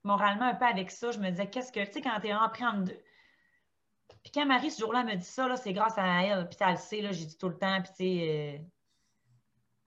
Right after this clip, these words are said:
c'est grâce à elle que, tu sais, euh, ma table à cuisine, je la voyais, là,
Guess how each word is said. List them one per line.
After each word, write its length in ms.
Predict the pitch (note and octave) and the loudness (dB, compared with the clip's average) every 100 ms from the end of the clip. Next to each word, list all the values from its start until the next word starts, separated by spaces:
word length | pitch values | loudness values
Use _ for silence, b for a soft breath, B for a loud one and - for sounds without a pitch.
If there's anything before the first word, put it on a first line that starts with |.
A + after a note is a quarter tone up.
| _ | _
c'est 140 | - G3 | -6 2
grâce 260 | G3+ A3 | 4 4
à 120 | G#3 G#3 | 4 4
elle 300 | A#3+ A3 F3+ | 4 2 4
que, 680 | F#3 F3 E3+ E3 D#3 D3+ | 6 6 6 4 2 0
tu 60 | G3 C4 - _ _ _ | -2 -6 -12 _ _ _
sais, 280 | - A3 G#3 | -6 -4 -2
euh, 80 | - - _ _ _ _ _ _ - | -6 -8 _ _ _ _ _ _ -6
ma 180 | G3 F#3+ | 2 2
table 220 | G3+ G#3+ | 4 4
à 60 | - | 4
cuisine, 360 | F#3+ F3+ A#3+ | 2 -2 -2
je 80 | G#3+ | 2
la 100 | F#3+ | 2
voyais, 360 | F3 F3+ G#3+ A#3 | 4 4 2 0
là, 280 | A3 A3 | -2 -4